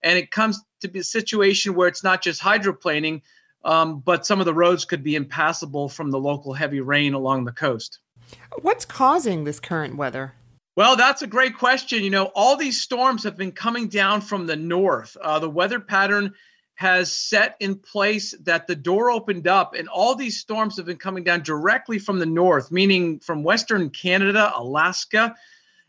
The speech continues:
Speaker 1: Now, originally, the storms tapped into atmospheric river tropical moisture, so they were milder storms around Christmas, uh, and equally wet. Uh, the storm coming in now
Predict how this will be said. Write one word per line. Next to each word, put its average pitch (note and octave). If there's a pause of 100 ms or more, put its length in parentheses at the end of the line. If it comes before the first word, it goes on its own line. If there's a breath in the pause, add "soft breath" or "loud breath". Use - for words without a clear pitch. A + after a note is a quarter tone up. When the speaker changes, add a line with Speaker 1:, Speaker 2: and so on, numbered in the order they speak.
(100)
Speaker 1:
Now, G3+
originally, A#3+
the F3
storms F#3+
tapped F#3+
into F3+
atmospheric F3+ (120)
river E3+
tropical F3
moisture, C#3+
so F3
they F#3
were F#3
milder E3+
storms D3+
around C#3
Christmas, C3+ (400 soft breath)
uh, D3
and E3
equally F3+
wet. C#3 (720 soft breath)
Uh, F3+
the F3
storm A#3
coming A3+
in G3
now G3